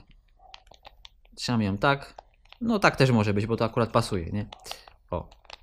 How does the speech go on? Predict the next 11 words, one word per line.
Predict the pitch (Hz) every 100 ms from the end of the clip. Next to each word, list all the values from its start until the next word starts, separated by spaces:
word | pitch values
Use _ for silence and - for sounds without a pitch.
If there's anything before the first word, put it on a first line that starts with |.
| _ _ _ _ - - _ _ _
Zgadza | - - 110 110
się. | 101 104 101 - - - - - - -
Zgadza | 117 98 87
się. | -
Musimy | 202 190 170
ją | 156
trzymać | 156 135
tak, | - 156
żeby | 139 139
ten | 135 127 127 - - - - - -
żółty | 120 131 127 117 117